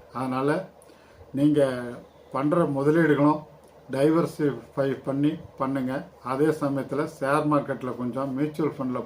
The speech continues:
கொஞ்சம், ஆ, ரியல் எஸ்டேட்ல கொஞ்சம், கோல்டுல கொஞ்சம், எஃப் டி, ஆர் டி, போஸ்ட் ஆஃபீஸ், பாண்டுல கொஞ்சம், இப்படி நீங்க பிரிச்சு போடுவதன் மூலம் தான் நீங்க ஒரு மிகப்பெரிய எதிர்காலம்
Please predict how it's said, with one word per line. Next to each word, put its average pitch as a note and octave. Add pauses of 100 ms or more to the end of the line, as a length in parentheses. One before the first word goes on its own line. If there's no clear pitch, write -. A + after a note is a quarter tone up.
(140)
கொஞ்சம், B2 (840)
ஆ, C3
ரியல் D3
எஸ்டேட்ல B2+
கொஞ்சம், B2+
கோல்டுல D3
கொஞ்சம், B2+
எஃப் B2+
டி, D3
ஆர் B2
டி, C3+ (300)
போஸ்ட் C3+
ஆஃபீஸ், C3 (160)
பாண்டுல D3
கொஞ்சம், B2 (640)
இப்படி C#3+
நீங்க C3+
பிரிச்சு E3+
போடுவதன் C#3+
மூலம் C3
தான் C#3 (280)
நீங்க C#3 (220)
ஒரு C3
மிகப்பெரிய D#3
எதிர்காலம் C#3